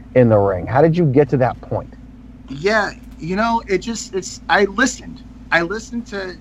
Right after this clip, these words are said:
Speaker 2: to so many guys that, that had so much more experience than me and did so much more than me. And the one thing that they, they really hammered home to me was, you know,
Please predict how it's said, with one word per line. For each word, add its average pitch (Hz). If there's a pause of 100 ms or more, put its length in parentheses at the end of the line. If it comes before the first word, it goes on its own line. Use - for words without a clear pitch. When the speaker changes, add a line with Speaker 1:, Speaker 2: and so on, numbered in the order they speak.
Speaker 2:
to 170
so 185
many 185
guys 156
that, 139 (160)
that 139 (220)
had 156
so 180
much 185
more 170
experience 139
than 180
me 190 (560)
and 135
did 175
so 170
much 156
more 135
than 180
me. 214 (580)
And 151
the 156
one 185
thing 196
that 170
they, 160 (600)
they 156
really 180
hammered 165
home 190
to 185
me 139
was, 127
you 147
know, 135